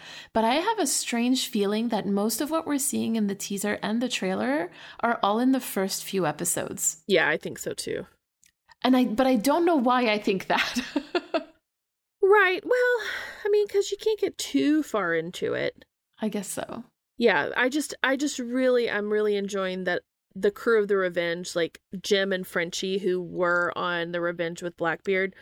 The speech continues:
Speaker 2: are in these crew shots with, with, uh, Black Pete and, you know, Buttons
Speaker 1: Yeah.
Speaker 2: and stuff like that. So it's like they have been reunited. The crew of the Revenge is back together, which makes me really happy.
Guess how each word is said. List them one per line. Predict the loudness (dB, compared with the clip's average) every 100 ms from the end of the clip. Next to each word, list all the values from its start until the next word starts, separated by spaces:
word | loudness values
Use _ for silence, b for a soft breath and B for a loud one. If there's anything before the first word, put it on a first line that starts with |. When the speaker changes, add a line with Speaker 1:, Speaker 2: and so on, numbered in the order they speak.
| B B B B _ _ _ 2
Speaker 2:
are | 4 4
in | 0 -2 -2
these | -4 -4 -8
crew | -4 -2 -2
shots | -2 -2 -2 -4 -8 -2
with, | 0 0 -6 -20 -20 _ _ _ _ _ _ _ _ -2
with, | 4 4 2 -10 -6
uh, | -4 -2 -2
Black | 0 0 0
Pete | -6 -8 -8 -8 -6
and, | -4 -4 -8 -12 -14 -8
you | -4 0
know, | 0 2
Buttons | 0 0 -4
Speaker 1:
Yeah. |
Speaker 2:
and | -4
stuff | -6 -6
like | -4
that. | -4 -2
So | -2
it's | 0 0
like | -2 0
they | -2
have | -2 -4
been | -4
reunited. | -2 -2 -2 -4 -6 -12 -14 -20 B B B B -2
The | -2 -2 -6
crew | 2 4
of | 4
the | 4
Revenge | 4 0 -2 -6
is | -6
back | -4 -4
together, | -6 -6 -4 -4
which | -4 -4
makes | -4 -4 -4
me | -6
really | -6 -8 0 4 4 4 0
happy. | -4 -10 -8 -8 -10